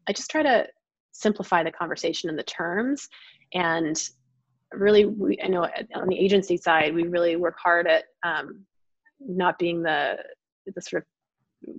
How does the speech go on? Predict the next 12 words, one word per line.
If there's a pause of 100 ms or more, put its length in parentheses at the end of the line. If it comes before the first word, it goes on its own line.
just
not
throwing
around
terminology
and, (120)
and
confusing
our
clients.
We
just